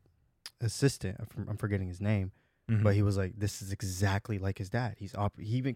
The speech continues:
Speaker 1: he called it out. He's like, "He's the same thing."
Speaker 2: Mm.
Speaker 1: So it's wondering how, maybe it's gonna come down to Mark realizing that. I don't know. Maybe Mark needs to understand that it's not just him in the situation. There's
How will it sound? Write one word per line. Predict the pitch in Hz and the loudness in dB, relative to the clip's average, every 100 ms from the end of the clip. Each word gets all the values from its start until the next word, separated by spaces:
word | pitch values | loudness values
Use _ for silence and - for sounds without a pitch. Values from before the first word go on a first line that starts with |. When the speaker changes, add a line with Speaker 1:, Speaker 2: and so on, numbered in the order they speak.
| - | 0
Speaker 1:
he | 139 | -2
called | 139 156 151 | 2 4 4
it | 127 | 4
out. | 156 110 | 4 2
He's | 104 101 | -2 -2
like, | 98 - - - _ _ | -4 -6 -20 -20 _ _
"He's | 127 117 | -2 -2
the | |
same | 123 - 139 135 | 0 4 4 4
thing." | 135 151 - _ - | 0 -2 -4 _ -6
Speaker 2:
Mm. | 101 92 - - | -4 -4 -8 -4
Speaker 1:
So | 120 104 | 2 4
it's | 101 | 4
wondering | 117 123 110 104 95 95 _ _ _ _ _ _ _ _ - | 2 4 4 2 0 -6 _ _ _ _ _ _ _ _ -14
how, | - 113 113 110 104 - _ - - - _ _ _ _ - | -4 4 6 4 2 -6 _ -20 -20 -20 _ _ _ _ -2
maybe | 117 113 123 | 2 4 2
it's | - | 0
gonna | 120 110 | 0 0
come | 127 | 2
down | 117 113 | 4 2
to | - | 0
Mark | 90 95 110 - | -4 -2 -2 0
realizing | 107 127 135 139 147 | 2 4 4 2 2
that. | 151 - | 0 0
I | 104 | -2
don't | 95 | -2
know. | 95 110 143 - - _ _ | 0 2 2 -2 -12 _ _
Maybe | 110 110 | 0 2
Mark | 104 104 104 | 4 4 4
needs | 104 | 0
to | 107 | 0
understand | 101 95 - 98 95 | -2 -2 -4 -4 -2
that | 92 - _ _ _ - | -4 -8 _ _ _ -14
it's | - | -4
not | 110 110 | -2 -2
just | 107 - | -4 -6
him | - 117 | -2 2
in | 117 | 4
the | 120 | 2
situation. | 127 - 123 123 123 | 0 0 0 2 0
There's | 95 | -2